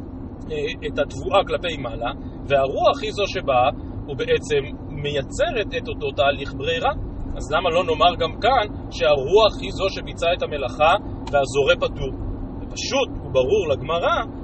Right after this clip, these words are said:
שהזורע בשבת חייב, כאמור זה אחד מל"ט אבות מלאכה. אז מה ההבדל בין הזורע בשבת שחייב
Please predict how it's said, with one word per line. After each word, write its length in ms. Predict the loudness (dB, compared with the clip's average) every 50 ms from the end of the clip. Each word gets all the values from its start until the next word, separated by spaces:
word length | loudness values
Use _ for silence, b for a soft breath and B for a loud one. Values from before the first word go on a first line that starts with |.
| -10 -10
שהזורע 540 | -8 -6 -6 -6 -4 0 0 2 6 6 4 4
בשבת 400 | 4 -2 -2 -2 0 0 -2 -2 -2
חייב, 300 | -2 0 0 2 2 2 0 0
כאמור 260 | -4 -4 -2 -4 -4 -2
זה 100 | -2 -4
אחד 200 | -2 0 -2 -2
מל"ט 440 | -2 -2 -4 -4 -4 -2 -6 -4 -4
אבות 220 | -4 -4 -4 -6
מלאכה. 340 | -4 -4 -2 -2 -2 -2 -4 -8 -8 -8 -10 -10 -10 -10 -10 -10 -10
אז 160 | -10 -8 -6
מה 120 | 0 2 2 2
ההבדל 460 | 2 0 -2 -2 -2 0 0 0 0 -2
בין 160 | -2 -2 -2 -2
הזורע 440 | -4 -4 -4 -2 -2 -2 2 2 0 0
בשבת 400 | 0 -2 -2 -2 2 2 2 2
שחייב 560 | 0 -6 -2 -2 0 2 4 6 8 8 6